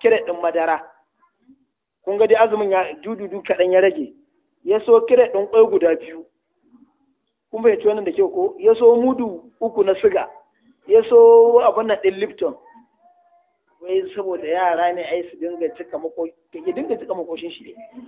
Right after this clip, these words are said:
Don ga irin waɗannan kai tsaye zai babbake dukiyar maraya gaba ɗaya.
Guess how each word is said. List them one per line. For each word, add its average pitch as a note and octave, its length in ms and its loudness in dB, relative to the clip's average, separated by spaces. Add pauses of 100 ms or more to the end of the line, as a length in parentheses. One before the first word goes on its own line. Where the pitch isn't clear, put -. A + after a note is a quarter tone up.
(600)
Don A3+ 160 -4
ga D4+ 60 -6
irin D4 140 -2
waɗannan A#3 540 0 (220)
kai B3+ 220 6
tsaye A#3 360 0
zai B3 120 0
babbake G3 480 -2
dukiyar F#3 340 -8
maraya D#3 340 -6
gaba A#2+ 280 -20
ɗaya. - 160 -20